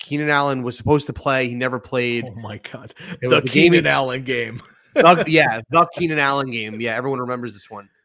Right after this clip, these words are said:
Speaker 1: Um, when he was supposed to play, didn't play, told everyone to play me, start me is what he said. Start me is exactly what he said.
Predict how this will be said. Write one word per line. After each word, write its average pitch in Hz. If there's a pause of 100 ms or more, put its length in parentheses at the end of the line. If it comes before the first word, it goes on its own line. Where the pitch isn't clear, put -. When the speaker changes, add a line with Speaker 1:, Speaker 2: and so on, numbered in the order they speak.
(120)
Speaker 1:
Um, 117
when 117
he 123
was 117
supposed 170
to 120
play, 135
didn't 127
play, 120
told 143
everyone 123
to 110
play 127
me, 110
start 120
me 107
is 104
what 107
he 104
said. 98
Start 110
me 104
is 92
exactly 120
what 98
he 98
said. 95